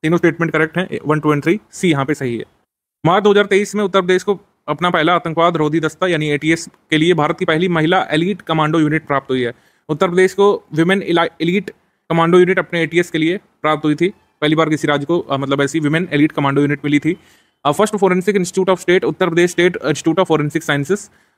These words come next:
अ, ये सरोजनी नगर लखनऊ में सेटअप तो बहुत दिन पहले हो गया था, लेकिन इसमें कोर्सेज शुरू करने की बात कही जा रही है। तो हमारा आंसर हो जाएगा सी, वन and टू both correct, सी।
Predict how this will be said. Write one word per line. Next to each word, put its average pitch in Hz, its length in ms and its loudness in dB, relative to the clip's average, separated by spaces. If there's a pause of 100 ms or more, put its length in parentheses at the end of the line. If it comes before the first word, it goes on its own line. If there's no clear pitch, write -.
अ, 139 100 0
ये 147 300 4
सरोजनी 160 300 0
नगर 165 180 0
लखनऊ 156 260 -2
में 185 180 -2
सेटअप 175 320 -4
तो 185 60 0
बहुत 170 160 2
दिन 165 100 -6
पहले 160 200 0
हो 151 100 2
गया 147 140 0
था, 170 40 0
लेकिन 156 220 -2
इसमें 160 220 -8 (260)
कोर्सेज 170 280 2
शुरू 160 160 0
करने 151 240 -2
की 147 60 -4
बात 143 180 0
कही 143 140 -4
जा 127 120 -2
रही 123 160 -6
है। - 100 -16 (240)
तो 143 60 -2
हमारा 143 220 0
आंसर 156 140 -2
हो 151 60 2
जाएगा 143 200 2
सी, 190 220 -4 (340)
वन 156 80 2
and 165 100 2
टू 175 80 6
both 139 280 -2
correct, - 320 -14
सी। - 240 -6